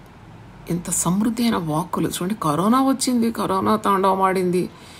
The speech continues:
ఎంతోమందిని దిగమేయింది, కానీ వాక్కుకి ఎక్కడైనా కొరత వచ్చిందా?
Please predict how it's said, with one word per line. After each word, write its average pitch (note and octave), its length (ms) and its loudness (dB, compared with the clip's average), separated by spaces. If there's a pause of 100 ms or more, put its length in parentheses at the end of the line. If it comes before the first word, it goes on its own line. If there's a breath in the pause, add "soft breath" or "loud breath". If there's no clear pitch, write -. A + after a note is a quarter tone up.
(160 loud breath)
ఎంతోమందిని F#3 560 6
దిగమేయింది, E3+ 460 2
కానీ G#3+ 180 4
వాక్కుకి G3+ 840 6
ఎక్కడైనా C4 420 6
కొరత G3 340 0
వచ్చిందా? A3 420 0